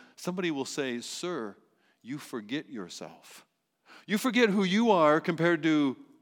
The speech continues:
who they are." Well, uh, some of that is in the book of Job. And I think that's what we come to in this setting, that Job has indeed, in the midst of the pressure upon him,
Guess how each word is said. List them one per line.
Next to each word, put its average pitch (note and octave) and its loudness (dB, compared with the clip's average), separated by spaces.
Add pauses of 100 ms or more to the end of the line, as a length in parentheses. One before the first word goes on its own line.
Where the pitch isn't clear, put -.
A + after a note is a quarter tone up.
(140)
who E3 -2
they D3 -2
are." E2+ -8 (1500)
Well, D3 -4 (340)
uh, D#3+ -14
some A#3 0
of G3 0
that D#3+ 2 (1200)
is C#3+ -4
in C3+ 0
the B2 -2
book A#2+ -4
of A2 -8
Job. G#2+ 0
And B2+ 0
I D#3 0
think A3 -4
that's F3+ -4
what D#3 -2
we C3 -2
come F3 -8
to A#2+ -4
in A#2 -4
this C#3 -4
setting, A#2 -6
that B2 0
Job F#3+ 2
has G3 -2
indeed, E3 -2
in D3 -2
the C#3 0
midst G3 -4
of D#3 -4
the C3+ -2
pressure A3 -2
upon D#3+ -6
him, G2+ -6